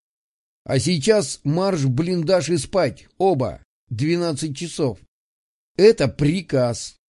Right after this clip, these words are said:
и он не обсуждается. Вы сделали больше, чем могли. Чёрт! Если бы вас не понесло в это Золотухино,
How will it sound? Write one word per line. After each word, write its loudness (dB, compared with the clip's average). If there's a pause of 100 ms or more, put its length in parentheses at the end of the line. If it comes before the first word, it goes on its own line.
и 2
он 0
не 0
обсуждается. -2 (1040)
Вы -2
сделали 0
больше, -2
чем -2
могли. -6 (1040)
Чёрт! 0 (600)
Если -2
бы 2
вас 2
не 0
понесло -2
в 0
это 0
Золотухино, -2